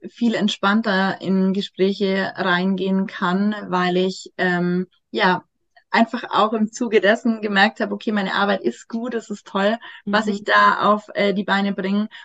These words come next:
Speaker 1: Und das ist natürlich ein ganz anderes Standing, ähm, den Kunden gegenüber.
Speaker 2: Mhm.
Speaker 1: Und auch die Kunden, ähm, ja, sehen, dass es den Preis praktisch wert ist, weil sie unfassbar viel dafür bekommen. Und
Speaker 2: Ja.
Speaker 1: das ist dann einfach so ein schönes Zusammenspiel,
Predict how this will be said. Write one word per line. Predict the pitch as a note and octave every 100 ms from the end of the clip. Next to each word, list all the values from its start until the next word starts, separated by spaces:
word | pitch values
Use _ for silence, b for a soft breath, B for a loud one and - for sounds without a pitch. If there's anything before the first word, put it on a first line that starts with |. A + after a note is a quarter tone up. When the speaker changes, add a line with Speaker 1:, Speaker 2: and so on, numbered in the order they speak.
| B
Speaker 1:
Und | F#3+
das | G3+
ist | G3+
natürlich | F#3+ G3 F#3+
ein | E3+
ganz | F3
anderes | E3 F3+ F3+ F3 E3+ F3+ -
Standing, | - - - E3+ F#3 E3+ F3 F#3+ B B _
ähm, | D#3+ E3 F3
den | F3 G3
Kunden | - A#3+ E3
gegenüber. | E3 D#3 C3+ D#3+ D#3+ E3 A3 A#3
Speaker 2:
Mhm. | G3 G3 F#3+ G3
Speaker 1:
Und | G3 A3 A3+ A3+ A3+ - _
auch | - G3 G#3+
die | -
Kunden, | F#3 - A#3 A3+ - F#3 G3 G3 -
ähm, | - F#3 F3+ F#3 F3+ G3
ja, | A#3+ F#3 - _ _ _
sehen, | - - A3+ A#3 B3 A#3+ A3+
dass | G#3+ A3
es | A3
den | G#3 G#3
Preis | - F#3+ G3+
praktisch | - G3 G3+ G3+
wert | F3+ G3+ G3+
ist, | F3+ -
weil | F3
sie | F#3 -
unfassbar | G3+ G3+ F#3+ F#3
viel | F#3 F#3+
dafür | F3+ F3+ F3
bekommen. | E3+ - F3 D#3 D#3+ D#3
Und | - E3+ F3 B -
Speaker 2:
Ja. | G#3 G3
Speaker 1:
das | G3 G3
ist | - G3 -
dann | F#3
einfach | C3 F#3+ G3+
so | G3
ein | G#3
schönes | G3+ G3+ G3+
Zusammenspiel, | - F#3 G3 G3 F#3+ - - E3+ E3+ F#3